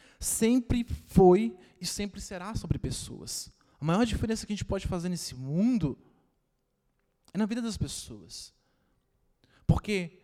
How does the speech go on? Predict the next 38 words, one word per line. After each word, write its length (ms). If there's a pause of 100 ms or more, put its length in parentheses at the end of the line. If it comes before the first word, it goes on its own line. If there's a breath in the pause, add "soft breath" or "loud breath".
(160 soft breath)
lá 200
em 60
Marcos 500
doze, 320
trinta, 300
trinta 260
e 40
um 160
vai 160
dizer: 480 (280 soft breath)
"Ame 240
o 80
Senhor, 320
o 40
seu 200
Deus, 300
de 60
todo 140
o 40
seu 120
coração, 400
de 60
toda 160
a 20
sua 320
alma, 320
de 120
todo 220
o 40
seu 160
entendimento, 540
de 80
todas 260
as 80
suas 340
forças. 800 (280 loud breath)
O 60
segundo 580